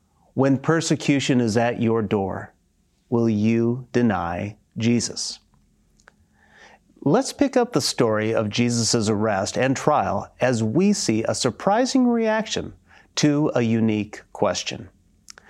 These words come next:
John writes this in John chapter eighteen, beginning in verse fifteen. Simon Peter followed Jesus,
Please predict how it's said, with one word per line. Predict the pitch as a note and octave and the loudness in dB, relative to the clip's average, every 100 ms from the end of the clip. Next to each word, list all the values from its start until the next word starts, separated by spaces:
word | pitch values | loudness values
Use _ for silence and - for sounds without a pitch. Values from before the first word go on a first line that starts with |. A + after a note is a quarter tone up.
| - - - | -20 -18 -6
John | B2 E3+ A3 | 0 2 4
writes | F#3 E3+ - | 2 0 -2
this | A2+ G#2+ - | -2 0 -2
in | - B2 | 0 0
John | A2+ C#3+ F3 F3 | 2 0 0 0
chapter | D3 C3+ - | 0 0 0
eighteen, | A2+ A2 - A#2+ A#2 | 0 -2 -2 0 2
beginning | C#3+ C3+ F3+ A2 | 0 2 2 2
in | A2 G#2 | 0 0
verse | A2 G#2 | -2 -2
fifteen. | A2+ G2 - G2+ F#2 F#2+ _ _ _ _ _ _ _ _ | -4 -4 -4 -6 -6 -12 _ _ _ _ _ _ _ _
Simon | - - - C3 A#3+ | -8 0 4 4 4
Peter | C#3 A#2+ B2 | 2 2 2
followed | - A2+ A2+ A#2 | 2 2 2 2
Jesus, | C3+ C#3 - - - | 2 2 0 -2 -4